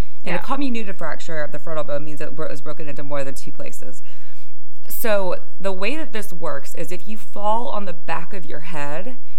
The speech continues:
Speaker 1: it can cause an injury severe enough to send that force forward
Speaker 2: Okay.
Speaker 1: to fracture that frontal bone.
Speaker 2: Right.
Speaker 1: All right. So he also had,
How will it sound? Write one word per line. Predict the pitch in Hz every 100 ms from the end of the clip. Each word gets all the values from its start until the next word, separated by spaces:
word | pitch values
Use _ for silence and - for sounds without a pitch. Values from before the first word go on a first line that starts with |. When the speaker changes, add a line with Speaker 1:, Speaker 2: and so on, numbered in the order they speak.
| -
Speaker 1:
it | 208 - -
can | 208 220
cause | 226 233 220
an | 208
injury | 196 185 185
severe | 180 175 165 170
enough | 165 160 160
to | 175
send | - - 190 180 190
that | 170 -
force | - 165 160 165 -
forward | - 165 156 170 220 240 - - - - -
Speaker 2:
Okay. | 220 214 175 165 202 - - -
Speaker 1:
to | 226 214
fracture | 196 208 165 - 175
that | 151 -
frontal | - 151 143
bone. | 143 - - - - - - - - - -
Speaker 2:
Right. | 156 147 151 - - - -
Speaker 1:
All | 165
right. | 160 180 - - - - - - - - - - -
So | - - 196 185
he | 175 185
also | - 226 - 247
had, | 226 220 208 208 202